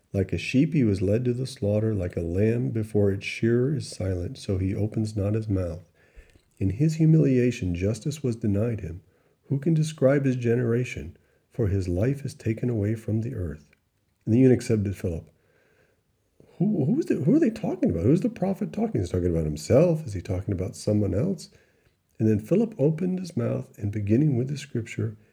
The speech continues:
he told him the good news about Jesus. So, you know, <clears throat> our opportunity to tell be-, about people about Jesus can come in the most surprising moments.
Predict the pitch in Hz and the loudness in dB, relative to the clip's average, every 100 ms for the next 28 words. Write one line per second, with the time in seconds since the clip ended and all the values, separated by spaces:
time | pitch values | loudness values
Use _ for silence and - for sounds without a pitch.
0 | _ _ - 135 - 147 156 151 160 113 | _ _ -8 -8 0 2 4 4 2 0
1 | 95 110 127 107 104 110 110 101 101 101 | 0 0 2 2 4 2 0 -4 -2 -2
2 | 92 87 80 80 - - _ - _ _ | -2 -2 -4 -10 -16 -20 _ -20 _ _
3 | _ _ _ _ _ _ _ - - - | _ _ _ _ _ _ _ -20 -20 -20
4 | _ - 156 151 160 165 165 - - 120 | _ -2 6 8 10 8 4 0 2 2
5 | - 180 160 156 131 - 165 127 - 90 | 4 4 4 4 0 4 4 4 2 -2
6 | 104 - _ _ _ - 156 - 160 160 | -4 -10 _ _ _ -6 -6 -2 0 2
7 | 127 123 143 131 107 - 135 127 123 104 | 2 0 0 0 -2 -2 -2 0 0 0
8 | 101 104 104 127 98 98 - _ _ _ | 0 2 2 2 -2 -6 -14 _ _ _
9 | _ - 135 - 170 175 160 147 151 - | _ -6 -4 2 4 4 4 4 2 0
10 | 143 143 139 151 156 151 156 156 170 247 | -4 -2 2 2 4 4 4 2 2 2
11 | - - - - | 0 -6 -16 -20